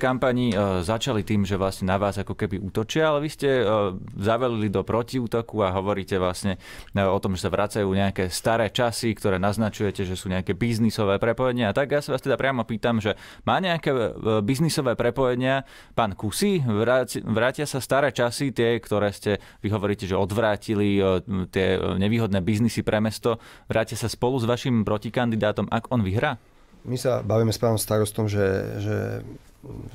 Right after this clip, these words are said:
Speaker 2: toto je naša asi piata alebo šiesta debata, že tie útoky, e, ktoré prebiehajú v tej kampani,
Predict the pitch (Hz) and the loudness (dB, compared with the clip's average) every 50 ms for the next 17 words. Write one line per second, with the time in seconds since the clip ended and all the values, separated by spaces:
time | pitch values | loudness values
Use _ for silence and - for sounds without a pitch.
0 | 110 110 - - 104 - 101 98 107 101 - - 95 - - 92 - - 104 92 | -14 -12 -12 -10 -4 -2 0 0 0 -2 -2 -4 -6 -6 -8 -10 -4 -4 -4 -4
1 | 98 - - 98 98 104 - - 98 95 - 110 95 87 92 90 98 - - 107 | -4 -6 -8 -6 -6 -6 -8 -8 -10 -8 -6 -6 -6 -6 -4 -6 -6 -4 -2 -2
2 | 104 104 101 101 95 92 - - - - - - - _ - - - - 113 113 | -2 -2 -2 -4 -6 -6 -10 -16 -20 -20 -20 -20 -20 _ -20 -4 -2 0 0 0
3 | 104 113 104 - - 113 113 113 110 107 - - - 107 110 113 110 104 104 - | 0 -2 -2 0 0 0 2 2 0 -2 -4 -6 -8 -10 -8 -8 -10 -10 -12 -14
4 | - - - - - - - 107 107 104 107 110 113 110 110 104 - - 107 - | -16 -18 -20 -20 -8 -2 0 0 0 2 2 2 2 2 0 0 0 -2 -2 0
5 | 104 104 107 104 - 113 110 110 110 110 | 0 -2 -2 0 0 0 0 2 0 -2